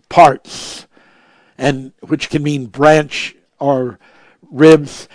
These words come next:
And, and it's interesting on that thing of, uh, you know, of, of the branch and all of that. Uh, you know, uh,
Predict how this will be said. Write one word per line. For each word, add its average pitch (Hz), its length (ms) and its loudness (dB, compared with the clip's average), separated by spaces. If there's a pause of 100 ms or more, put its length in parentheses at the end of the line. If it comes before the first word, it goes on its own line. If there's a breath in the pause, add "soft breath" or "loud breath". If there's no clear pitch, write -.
(140 soft breath)
And, 202 160 -4
and 220 160 -2
it's - 120 -4
interesting 156 520 -6
on 139 140 -4
that 139 160 -8
thing 139 220 -2
of, 120 160 -8
uh, 123 320 -6
you 131 140 -8
know, 123 240 -6
of, 120 280 -6
of 117 260 -10
the 113 100 -14
branch 123 480 -6
and 120 100 -12
all 117 180 -8
of 117 40 -8
that. 117 360 -8 (280 soft breath)
Uh, 120 380 -6 (300 soft breath)
you 127 120 -4
know, 131 280 -2
uh, 117 340 -8